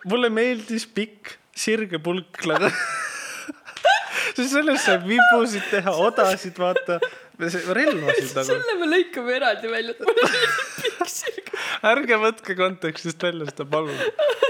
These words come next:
Speaker 1: Kuulake seda juttu kontekstiga. Igatahes, ei, ja siis ta oli just kogunud paar tükki ja minul oli ka. Ja see ei ole nali. Päris ka me tegime siukest asja.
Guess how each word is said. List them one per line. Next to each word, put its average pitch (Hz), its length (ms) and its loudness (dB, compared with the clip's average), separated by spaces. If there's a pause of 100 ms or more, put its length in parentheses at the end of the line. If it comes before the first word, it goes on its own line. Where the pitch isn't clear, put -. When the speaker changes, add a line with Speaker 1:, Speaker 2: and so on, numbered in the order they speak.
(260)
Speaker 1:
Kuulake 202 500 -2
seda 160 220 -2
juttu 180 340 -6
kontekstiga. 147 760 -4
Igatahes, 180 460 0
ei, 175 240 -2
ja 143 120 -4
siis 175 180 -2 (300)
ta 180 200 0
oli 175 160 -2
just 147 240 -10
kogunud 135 320 -6
paar 127 160 -2
tükki - 240 -16
ja 143 80 -4
minul 180 240 0
oli 165 180 0
ka. 196 200 2 (260)
Ja 294 280 2
see 214 200 0
ei 240 60 6
ole 208 100 0
nali. 180 220 0 (240)
Päris 170 260 -2
ka 151 160 -4
me 139 80 -4
tegime 143 240 -4
siukest - 240 -10
asja. - 160 -10